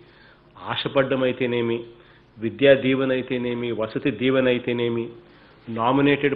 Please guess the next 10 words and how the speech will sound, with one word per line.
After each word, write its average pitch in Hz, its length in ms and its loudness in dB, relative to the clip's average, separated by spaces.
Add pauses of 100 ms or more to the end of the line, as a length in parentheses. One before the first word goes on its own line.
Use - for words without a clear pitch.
పదవుల్లో 131 520 0
యాభై 120 380 0
శాతం 143 420 -4
అక్క 117 140 -6 (120)
చెల్లెమ్మలకి 127 500 -2
ఇచ్చేట్టుగా 123 500 -6
చట్టాలు 127 500 -4 (100)
చేయడం 127 200 -2
అయితేనేమి, 117 580 -4 (680)
నామినేటెడ్ 139 800 2